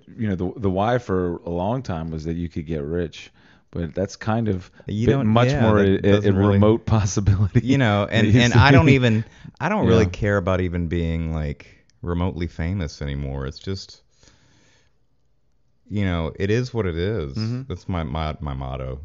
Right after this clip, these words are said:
Speaker 2: these days is, is it is, it is what it is, you know?
Speaker 1: Yeah.
Speaker 2: Um, and I'm, uh,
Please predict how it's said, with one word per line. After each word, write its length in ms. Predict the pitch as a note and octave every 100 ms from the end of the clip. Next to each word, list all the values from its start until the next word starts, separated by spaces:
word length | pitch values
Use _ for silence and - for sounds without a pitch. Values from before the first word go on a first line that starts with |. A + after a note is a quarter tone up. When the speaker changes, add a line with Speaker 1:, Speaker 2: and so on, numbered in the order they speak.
| D2
Speaker 2:
these 180 | -
days 380 | - C2 C2 C2
is, 140 | C#2+ C#2 -
is 220 | D#2 D2+
it 80 | D2
is, 240 | D2+ C#2+ -
it 160 | C#2
is 200 | D#2 D2
what 120 | - B1
it 80 | C2
is, 320 | C2 B1+ - C#2+
you 60 | D#2
know? 60 | F#2
Speaker 1:
Yeah. 180 | G2+ E2+ _ _ -
Speaker 2:
Um, 460 | C#2+ C#2+ C2 C2 D2 _ _ _ _ _
and 300 | D2+ D2+ D2 -
I'm, 320 | D#2+ E2+ E2+
uh, 280 | D#2+ D#2